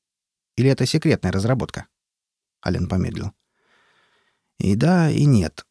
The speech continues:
Мы работаем в государственной лаборатории, где проводятся исследования природы времени. До последнего времени они носили чисто академический характер. Однако недавно нам с коллегой удалось добиться практических результатов.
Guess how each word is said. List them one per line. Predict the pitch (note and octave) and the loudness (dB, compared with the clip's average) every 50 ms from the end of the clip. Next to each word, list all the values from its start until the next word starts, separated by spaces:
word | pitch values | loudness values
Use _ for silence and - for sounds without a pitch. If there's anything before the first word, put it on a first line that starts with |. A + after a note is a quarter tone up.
| _ _ - | _ _ -4
Мы | - G2 F#2+ F2+ - - G#2 F#2 A#2+ D3+ D#3+ | -2 0 0 0 0 0 0 2 4 4 6
работаем | F3 F3 E3 F3+ E3+ - E3 D3+ D3 | 4 4 4 4 2 4 4 2 2
в | B2+ | 2
государственной | C3 C3 - - D3 E3 E3 - - - C3+ C#3 C3 | 0 -2 -2 0 0 0 0 0 0 0 2 2 4
лаборатории, | B2+ C3 B2+ C3 C3 C#3 C#3+ - - G#3 G#3 F3+ C#3 A2+ | 4 2 2 2 2 2 0 0 2 2 4 4 4 2
где | B2 B2+ D3+ - | 2 0 -2 0
проводятся | - - D3 D3 E3+ E3+ E3+ D#3 - - A#2+ | 0 2 2 4 4 2 2 2 0 0 -2
исследования | - - - - D#3 D#3+ E3 D3+ D3+ D3+ D3 D3+ C#3+ - _ | -2 -2 -2 0 2 2 4 4 4 4 4 4 2 0 _
природы | - - B2 A#2 C3 C3+ D3 D3 D#3+ | 0 0 2 4 4 4 4 4 4
времени. | C#3+ C#3 C3 A#2 G#2 F#2 F2 F2 E2+ E2 D2+ E2+ - _ _ _ _ _ _ _ _ _ _ _ _ | 4 4 4 4 2 2 0 -2 -2 -4 -6 -8 -10 _ _ _ _ _ _ _ _ _ _ _ _
До | - C3 C#3 C3+ | -2 0 0 2
последнего | - D3+ - G3 G3 F3+ F3+ E3 D#3+ D3 | 0 2 2 4 6 6 6 6 6 4
времени | C#3 D3+ F3+ F#3+ F#3 F3 D#3+ C#3+ | 4 6 6 8 8 8 8 6
они | B2 C#3+ D#3 | 6 6 6
носили | D3+ C#3 C3+ - - D3+ D3 | 4 4 2 2 2 2 2
чисто | C#3 - D3+ C#3+ - - C#3 | 2 2 0 -2 0 0 -2
академический | - C#3 B2+ - C3+ C3 C3+ C#3+ A2+ - C#3+ - - - G2+ | 0 0 0 2 2 4 4 4 4 2 -2 -6 -6 -6 -6
характер. | - G2+ - - G#2+ - - F2+ - - _ _ _ _ _ _ _ _ _ _ _ _ _ _ _ _ _ _ _ _ - A2 | -2 -2 -2 -2 -4 -6 -12 -12 -12 -14 _ _ _ _ _ _ _ _ _ _ _ _ _ _ _ _ _ _ _ _ -2 0
Однако | G#2 B2+ F3 G#3 G#3 - G3+ F#3+ F3+ D3+ | 2 4 4 4 4 4 2 2 2 4
недавно | - C#3+ D3 C#3 C#3 D3 F3 F#3 F3 E3+ C3+ | 4 4 2 4 4 4 4 4 6 6 6
нам | A#2+ C3+ D3+ D#3+ | 6 4 4 2
с | - | 0
коллегой | - - G#2+ G#2+ B2+ C3+ B2 A#2 A2+ | 0 0 0 2 2 2 2 2 2
удалось | G#2+ A2 G#2+ A2 A2+ A2+ | 2 2 2 2 2 2
добиться | G#2 A2+ G#2+ A#2 C#3 - - B2 | 2 2 2 0 0 -2 -4 -6
практических | - - A2+ - - - - G#2 - C3 - - C3 C3 - | -4 -2 -2 -2 -2 -2 -4 -2 -2 -2 -2 -2 -4 -2 -2
результатов. | B2+ A#2 C3 C3+ C#3+ - G2+ A2 - - - _ | -2 0 0 -2 -2 -2 -6 -6 -6 -10 -20 _